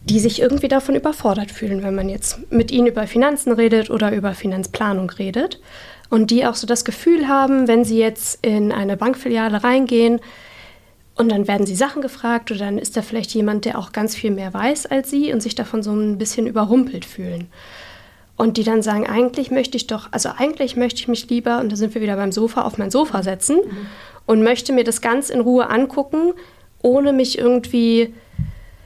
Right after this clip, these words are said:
Speaker 1: ja, gezwungen zu fühlen oder so unter Druck zu fühlen, dass ich jetzt eine Entscheidung treffen muss. Und ich glaub, für diese Leute ist, ähm, sind digitale Geschäftsmodelle wirklich von Vorteil. Die sind zum einen überall verfügbar
Speaker 2: Mhm.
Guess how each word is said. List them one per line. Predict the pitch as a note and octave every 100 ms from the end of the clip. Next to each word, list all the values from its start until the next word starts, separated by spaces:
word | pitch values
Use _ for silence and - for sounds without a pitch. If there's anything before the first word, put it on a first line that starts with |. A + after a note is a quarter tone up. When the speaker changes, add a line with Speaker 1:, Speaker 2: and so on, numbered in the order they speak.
| - A#3
Speaker 1:
ja, | A3+ A3 -
gezwungen | C4+ A#3+ - C#4 D#4+
zu | D#4
fühlen | B3 C4+ B3+
oder | A#3+ A3
so | B3
unter | A#3
Druck | A3 A3+ D#4 -
zu | C4
fühlen, | - B3 B3 A#3+
dass | A3 A#3+
ich | A#3
jetzt | A3+ A#3
eine | A3+
Entscheidung | - G3+ G3 G#3
treffen | - - - G#3+
muss. | - - - - - - -
Und | A3 G#3+
ich | -
glaub, | A3 A#3+ -
für | A3+
diese | F#3 C#4 C#4
Leute | C4 A#3 A#3+ A#3+
ist, | B3+ A#3 - -
ähm, | A3+ A3 A3 A3 G#3+ G#3+ A3
sind | A3+ A3+ A#3
digitale | A#3+ B3 A3+ G#3+
Geschäftsmodelle | G#3+ - A3+ - G#3+ G3+ G3+ G3+ G3+ G#3 G3+
wirklich | G#3 - F#3
von | - F#3
Vorteil. | - G3 - - - - - - - - - - _ -
Die | A3
sind | G#3 A3 G#3+ - -
zum | A3+ A3+
einen | G3+ B3 C4+
überall | B3 A#3+ A3 G#3+
verfügbar | G#3 G3+ - E4 - F#4 A4 - -
Speaker 2:
Mhm. | F3+